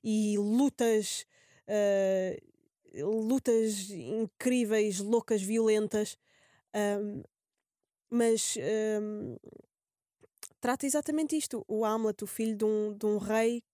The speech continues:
um rei que é assassinado e cujo irmão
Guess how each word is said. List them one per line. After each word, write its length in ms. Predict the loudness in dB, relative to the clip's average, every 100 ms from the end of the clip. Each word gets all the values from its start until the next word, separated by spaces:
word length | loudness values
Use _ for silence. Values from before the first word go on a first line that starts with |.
| _ _ _ -2
um 120 | 0
rei 240 | 2 2 2
que 180 | 2
é 40 | 2
assassinado 880 | 2 0 0 2 2 2 0 -2 -6 _ _ _ _
e 380 | -2 0 0 -2
cujo 280 | -2 -2 0
irmão 840 | 2 2 2 2 2 0 -2 -6